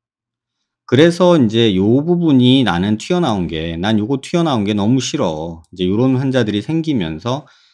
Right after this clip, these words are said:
광대 수술할 때 절골 라인이 워낙엔 정상적으로 요런 식으로 갔었는데 이게 점점 더 이쪽으로 갖다 붙게 되죠. 왜? 요거를 없애고 싶어서. 이제 요런 일이 생기면서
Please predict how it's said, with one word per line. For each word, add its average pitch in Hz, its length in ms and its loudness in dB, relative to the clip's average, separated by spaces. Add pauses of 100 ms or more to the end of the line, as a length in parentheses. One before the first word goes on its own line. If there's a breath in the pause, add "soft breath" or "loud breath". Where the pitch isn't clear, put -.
(160 soft breath)
광대 98 300 0
수술할 110 460 -4
때 101 120 -4
절골 104 420 -2
라인이 92 480 -2
워낙엔 85 420 -6
정상적으로 87 640 -8
요런 107 280 -2
식으로 92 340 -8
갔었는데 80 880 -12
이게 90 160 -8
점점 117 540 -2
더 101 120 -4
이쪽으로 82 580 -10
갖다 - 300 -12
붙게 - 280 -10
되죠. 82 260 -12 (500)
왜? 87 340 -8 (260)
요거를 107 280 -2
없애고 80 400 -12
싶어서. - 360 -20 (840 soft breath)
이제 104 120 -2
요런 165 280 4
일이 120 180 4
생기면서 139 840 -2